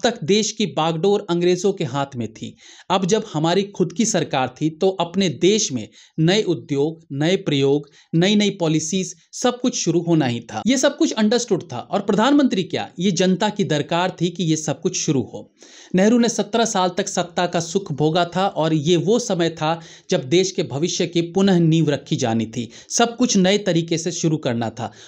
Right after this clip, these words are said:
और जनता ने उन्हें इसी कारण प्रधानमंत्री का पद दिया था, तो ये तो उन्हें करना ही था। या उनकी जगह कोई भी नेता होता, किसी भी पार्टी का होता, तो वो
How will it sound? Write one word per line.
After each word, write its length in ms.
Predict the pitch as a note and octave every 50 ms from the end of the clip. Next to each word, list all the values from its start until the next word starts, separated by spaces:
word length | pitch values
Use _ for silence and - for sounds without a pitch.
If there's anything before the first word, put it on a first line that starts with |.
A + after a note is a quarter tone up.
| - -
और 140 | E3 E3 D#3+
जनता 400 | E3 F#3 G3 G3+ G3 A3+ B3 A#3+
ने 100 | A3 G#3+
उन्हें 360 | - F3 E3+ E3 F#3 E3+ -
इसी 240 | G#3 - - C#4 C4
कारण 340 | C4+ - F3 D#3+ D#3+ E3 F3
प्रधानमंत्री 640 | E3+ E3 C3+ C#3+ C#3+ D3 D#3 D3+ C#3+ - C3 C3
का 160 | C3 - D#3
पद 280 | D3+ - - D3 C3+ C3+
दिया 260 | B2 B2 B2+ B2 A2+
था, 280 | A2+ - C#3 D#3 F#3 - - - - - - - -
तो 60 | C4
ये 180 | A#3+ F3+ A3+ B3
तो 140 | B3 C4 A#3
उन्हें 300 | G3 F3+ E3 F#3+ F#3 -
करना 200 | F3 E3 C#3+ D3 C#3
ही 140 | B2+ B2+ B2
था। 340 | A#2+ - - - - - _ _ _ _ _ - F3
या 200 | E3+ A#3+ A#3+ -
उनकी 280 | A3+ A3 A3+ A3 C4 A3
जगह 220 | G#3 G#3+ A3+ A#3
कोई 320 | A#3 - - B3 B3+ C#4+
भी 120 | C4+ C#4+ C4+
नेता 260 | G#3+ F#3 E3+ - E3+
होता, 480 | C3+ A#2 A#2 A2 - A2 G#2 - _ -
किसी 280 | - - - - B3 A3
भी 120 | B3 A#3+
पार्टी 420 | A#3+ - F3 E3 E3 E3 F#3+ G#3+
का 100 | G3 G#3
होता, 320 | F3 C#3+ D3+ D3+ D#3 F#3 F3+
तो 200 | F3+ - F#3 F3
वो 240 | F#3 F#3+ G3 G3